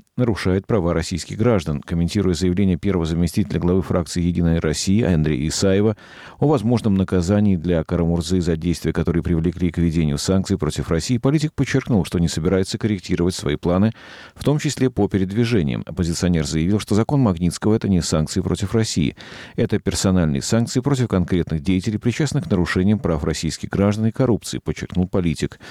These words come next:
Андрей Исаев назвал явкой с повинной слова оппозиционера о том, что он добился введения акта Магнитского в восьми странах. Карамурза в ответ на это заявил, что явка с повинной — это когда институты государства используют для защиты личных финансовых интересов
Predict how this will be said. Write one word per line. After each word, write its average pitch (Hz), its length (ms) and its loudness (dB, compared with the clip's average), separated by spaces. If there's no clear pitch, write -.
Андрей 113 260 4
Исаев 123 360 2
назвал 113 240 0
явкой 110 360 0
с - 80 -10
повинной 123 440 2
слова 95 300 2
оппозиционера 92 640 0
о 104 60 0
том, 113 160 0
что 113 160 0
он 107 80 4
добился 107 440 0
введения 85 460 2
акта 85 180 -2
Магнитского 90 520 2
в 104 40 2
восьми 90 240 0
странах. 80 520 -2
Карамурза 104 500 2
в 113 60 2
ответ 113 260 -2
на 117 140 2
это 107 100 -2
заявил, 113 380 2
что - 140 -2
явка 90 280 0
с - 60 -10
повинной — 107 400 2
это 87 80 -4
когда 92 240 2
институты 95 480 -2
государства 101 560 0
используют 90 420 0
для 87 120 0
защиты 90 380 -2
личных 92 300 0
финансовых 87 560 0
интересов 101 540 0